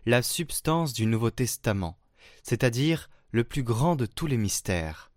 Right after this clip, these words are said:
la source et le fondement des autres. C'est pour le connaître et le contempler que les anges ont été créés dans le ciel et les hommes sur la terre. C'est pour manifester ce mystère plus clairement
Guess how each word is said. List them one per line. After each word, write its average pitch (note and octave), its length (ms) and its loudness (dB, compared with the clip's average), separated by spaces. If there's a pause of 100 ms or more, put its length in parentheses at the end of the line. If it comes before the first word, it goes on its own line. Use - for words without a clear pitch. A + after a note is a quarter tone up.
(120)
la A2+ 180 4
source - 460 -4
et B2 40 4
le A2 120 2
fondement A2+ 480 -2
des F#2 240 -2
autres. - 420 -12 (840)
C'est - 180 0
pour D#3+ 180 4
le C3+ 80 4
connaître B2+ 480 0
et G#2 40 2
le G2 100 0
contempler A#2 680 0 (360)
que B2+ 100 0
les C3 220 2
anges D3+ 320 -2
ont A2 140 0
été G2+ 220 -2
créés G#2+ 400 -6
dans F#2+ 140 -4
le F2 80 -4
ciel G2 500 -6 (200)
et F#2+ 80 -8
les F2+ 260 -4
hommes F#2+ 180 0
sur F#2 200 -6
la F2+ 100 -4
terre. E2 560 -10 (840)
C'est - 180 -2
pour A2+ 240 -2
manifester C#3 760 0
ce - 120 -8
mystère G2 520 -2
plus - 260 -2
clairement G2+ 440 -2